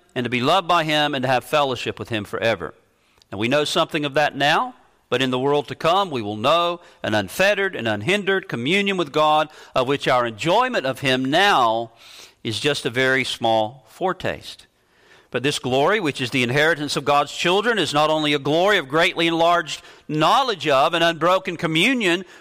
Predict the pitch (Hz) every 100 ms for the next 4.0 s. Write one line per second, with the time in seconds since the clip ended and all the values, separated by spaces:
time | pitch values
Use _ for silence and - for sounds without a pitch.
0 | _ 156 135 165 190 196 156 - 254 226
1 | 185 220 262 - 226 196 196 240 277 208
2 | 160 196 - - - 196 - 240 240 233
3 | 233 - _ - 247 247 160 73 - -